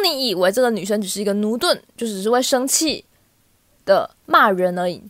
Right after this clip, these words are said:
你就错了。罗夫从头到尾都不是泼妇哦，还是什么呢？他接下来就非常理性的跟太守分析到，为什么我会说你很愚笨呢？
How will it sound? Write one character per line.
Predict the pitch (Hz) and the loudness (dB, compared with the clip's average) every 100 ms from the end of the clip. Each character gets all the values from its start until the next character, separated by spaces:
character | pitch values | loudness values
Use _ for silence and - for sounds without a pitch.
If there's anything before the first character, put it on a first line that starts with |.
| _ _ | _ _
你 | 226 | -8
就 | 208 190 | -6 -6
错 | - 220 95 | -6 -8 -8
了。 | - | -4
罗 | 208 | -4
夫 | 247 349 339 | -2 -2 -4
从 | - 262 226 262 | -6 -2 -2 0
头 | 277 240 | 0 4
到 | 277 | 4
尾 | 220 | 4
都 | - 214 | 0 -2
不 | 185 | -2
是 | 196 | -6
泼 | 196 214 202 | -6 -2 -2
妇 | 208 220 165 | -2 -6 -8
哦， | 104 - - - - | -8 -12 -14 -12 -6
还 | - 226 | 2 2
是 | |
什 | 226 | 2
么 | 180 196 | -2 0
呢？ | 208 233 - - | 0 -2 -6 -10
他 | 247 | -4
接 | 226 | 0
下 | 240 226 | 2 2
来 | |
就 | 196 | 0
非 | 214 311 | 4 4
常 | 277 233 | 4 2
理 | - | -2
性 | - 220 | -2 0
的 | 135 - | -2 -2
跟 | - 208 | -6 -6
太 | 202 220 | -2 -4
守 | 202 - | -4 -8
分 | 196 190 | -8 -4
析 | 202 - 175 | -2 -2 -2
到， | 180 120 69 - - | 0 0 0 -10 0
为 | 403 | 2
什 | 320 | 4
么 | 233 | 6
我 | 226 | 6
会 | |
说 | 285 320 | 6 2
你 | 285 | 2
很 | 277 | -2
愚 | 180 175 | -4 4
笨 | 269 269 | 4 6
呢？ | 233 214 | 4 2